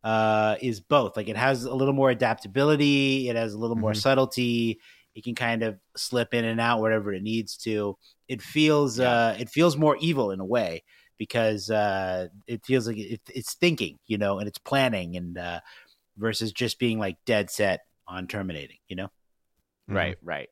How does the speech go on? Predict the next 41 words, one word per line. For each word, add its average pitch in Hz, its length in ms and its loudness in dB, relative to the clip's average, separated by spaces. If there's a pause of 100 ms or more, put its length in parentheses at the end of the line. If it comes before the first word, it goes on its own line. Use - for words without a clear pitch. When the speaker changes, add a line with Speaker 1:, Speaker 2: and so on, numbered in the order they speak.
(120)
Speaker 3:
Like, 92 300 -6
where, 107 300 4
where, 110 280 0
where 113 180 2
the 101 80 -2
T 135 220 0
one 123 200 4
hundred, 110 440 0
he'll 107 160 -2
just 98 280 -8 (160)
walk 101 480 4 (280)
fully 98 460 0
nude 95 300 0
into 87 340 -2
a 82 60 -2
bar, 85 540 4 (460)
but 90 140 -8
the - 80 -6
T 113 200 0
one 95 220 2
thousand, 104 360 2
he 123 100 -10
can 147 160 -4
become 110 340 0
the 87 100 -4
floor. 104 680 0 (360)
Like, 85 200 -8
he 127 160 -4
doesn't, 101 480 -2
like, 85 240 -6
Speaker 1:
Mm-hmm. 110 140 -6 (180)
Speaker 2:
Yeah. 101 40 -10 (240)
Speaker 3:
he's - 180 -20 (200)
very, 117 380 6
Speaker 1:
He 165 60 2
becomes 180 360 6
Speaker 3:
very 175 80 2
good 139 60 4
Speaker 1:
the - 40 2
Speaker 3:
at 120 80 6
Speaker 1:
bar. 95 300 2